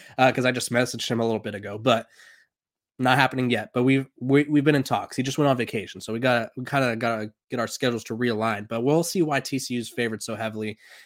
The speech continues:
and we'll discuss that. Don't know why they are, but maybe, maybe they're just built different, as the kids say. Okay,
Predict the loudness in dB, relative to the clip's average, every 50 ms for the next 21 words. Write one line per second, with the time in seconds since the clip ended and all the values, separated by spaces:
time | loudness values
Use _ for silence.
0 | _ _ -6 -4 -4 -4 -4 -4 -4 -4 -4 -4 -4 -2 -2 -2 -2 0 2 2
1 | 4 4 4 4 4 4 2 2 0 -2 -4 -4 -4 -4 -4 -6 -4 -2 -2 -2
2 | -2 -4 _ _ _ _ _ _ _ _ _ 0 2 4 4 4 4 2 0 0
3 | -4 -4 -4 -2 0 0 0 2 2 2 2 0 -2 -6 -8 -10 _ -14 -14 -14
4 | -14 -20 _ _ _ _ _ _ _ _ -4 -4 -4 -4 -4 -6 -8 -8 -8 -10
5 | -12 -14 -14 _ -8 -6 -6 -6 -6 -8 -8 -8 -8 -8 -8 -8 -8 -6 -6 -6
6 | -2 0 0 2 2 2 2 0